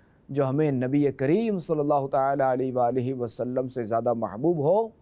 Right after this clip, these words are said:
اور ان کے بعد سیدہ فاطمہ الزہرا رضی اللہ تعالیٰ عنہا سے زیادہ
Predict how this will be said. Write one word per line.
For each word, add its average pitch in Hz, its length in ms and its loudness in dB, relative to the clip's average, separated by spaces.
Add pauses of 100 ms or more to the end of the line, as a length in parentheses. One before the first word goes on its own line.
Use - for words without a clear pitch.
(140)
اور 160 140 2
ان 196 120 0
کے 165 120 2
بعد 160 220 2
سیدہ 160 480 0
فاطمہ 139 320 -2
الزہرا 139 600 0
رضی 156 300 -2
اللہ 139 360 0
تعالیٰ 135 420 2
عنہا 123 460 -2
سے 131 220 -4
زیادہ 120 540 0